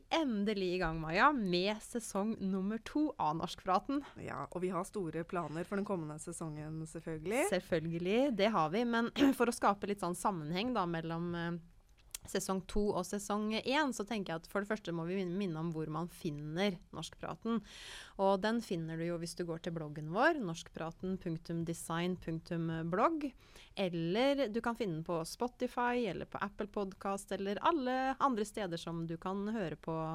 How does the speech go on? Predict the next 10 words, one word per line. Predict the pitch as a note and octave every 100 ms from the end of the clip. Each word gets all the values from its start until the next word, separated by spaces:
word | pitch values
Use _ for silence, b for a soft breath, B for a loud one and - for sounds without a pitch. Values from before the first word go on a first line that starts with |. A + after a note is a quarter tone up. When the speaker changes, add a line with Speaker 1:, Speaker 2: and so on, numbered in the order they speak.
| E3
Speaker 1:
på | G3
podcaster. | G3 D#3+ - D#3 - A3 A3+ F#3 B B B B B B
Og | F#3
hvis | G3+
du | A3+
er |
helt | G3+ G#3+ B3+ C4+ C4
ny | B3+ C#4+ F#4+ D#4+ - -
til | A3 A3 A3
Norskpraten, | G3 - - E3 F3 C#4